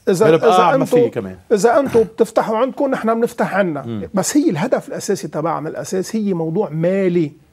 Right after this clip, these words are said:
Speaker 2: مم. شو يعني؟
Speaker 1: أول
Speaker 2: خلص.
Speaker 1: ما انطرح،
Speaker 2: صار
Speaker 1: إذا
Speaker 2: بدهم،
Speaker 1: بتسمح
Speaker 2: صار،
Speaker 1: لي
Speaker 2: صار،
Speaker 1: لخبرك
Speaker 2: تفضل،
Speaker 1: قصة صغيرة
Speaker 2: تفضل،
Speaker 1: بس.
Speaker 2: تفضل.
Speaker 1: أول ما انطرح موضوع الترحيل نفايات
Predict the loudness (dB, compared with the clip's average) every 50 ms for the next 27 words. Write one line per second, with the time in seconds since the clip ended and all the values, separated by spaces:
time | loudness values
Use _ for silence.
0 | _ -12 -12 -12 -12 -14 _ _ _ _ _ _ _ _ _ _ _ -10 -2 2
1 | 2 2 4 4 2 2 2 2 0 0 2 2 2 2 0 -2 -8 -16 -4 0
2 | 0 2 2 2 0 2 0 0 0 0 0 2 2 2 2 2 0 0 0 0
3 | 0 -2 -2 0 0 0 0 0 0 -2 -2 -2 -2 -2 0 0 0 0 0 -2
4 | -4 -6 -10 -16 -18 -10 -6 -6 -6 -6 -8 -16 -20 _ _ _ _ _ _ -2
5 | 0 0 2 2 0 0 0 -2 -4 -4 -2 -2 -2 -2 -2 -4 -4 -2 -2 0
6 | 2 2 2 2 0 -4 -18 _ _ _ _ _ _ _ _ _ _ _ -6 -2
7 | -2 -2 -2 -4 -6 -8 -6 -6 -4 -4 -4 -4 -6 -8 -10 -10 -8 -8 -8 -8
8 | -8 -8 -10